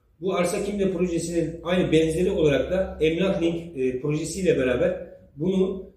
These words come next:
e, Türkiye genelindeki bütün emlak şirketlerinin yine daire, dükkan, çiftlik, villa gibi portföy paylaşım platformu haline getirmeyi de hedeflemekteyim. Aynı şekilde beraberinde de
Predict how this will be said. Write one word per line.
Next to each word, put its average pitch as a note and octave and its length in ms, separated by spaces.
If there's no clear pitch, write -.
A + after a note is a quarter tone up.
e, C3+ 220
Türkiye F#3 380
genelindeki D3+ 800
bütün F#3+ 300
emlak D#3 300
şirketlerinin C#3 680
yine F3+ 400
daire, D3+ 760
dükkan, C#3+ 520
çiftlik, F3+ 680
villa F3 640
gibi D#3+ 460
portföy F3+ 340
paylaşım D#3+ 380
platformu D#3+ 840
haline D#3+ 400
getirmeyi D#3 480
de F#3 360
hedeflemekteyim. B2+ 880
Aynı G3 260
şekilde D#3+ 500
beraberinde F3 600
de - 320